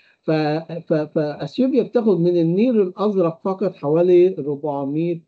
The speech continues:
مليار متر مكعب، بينما اللي بيوصل لمصر والسودان حوالي خمسين. آه، دي الم-، المية اللي بتوصل لمصر والسودان اسمها المياه السطحية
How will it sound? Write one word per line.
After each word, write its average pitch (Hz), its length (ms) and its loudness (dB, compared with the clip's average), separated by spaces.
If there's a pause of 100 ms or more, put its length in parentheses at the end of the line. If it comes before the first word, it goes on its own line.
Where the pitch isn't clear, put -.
(300)
مليار 135 480 0
متر 143 340 -6
مكعب، 156 540 -4 (300)
بينما 190 600 2
اللي 156 260 -2
بيوصل 170 560 -2
لمصر 170 640 0
والسودان 147 520 -6
حوالي 151 440 -4
خمسين. 147 500 -6 (460)
آه، 156 160 0
دي 185 380 -2
الم-، 165 300 0
المية 170 440 2
اللي 196 120 0
بتوصل 226 380 0
لمصر 214 260 -2
والسودان 208 260 -2
اسمها 190 260 -2
المياه 175 240 2
السطحية 165 640 -4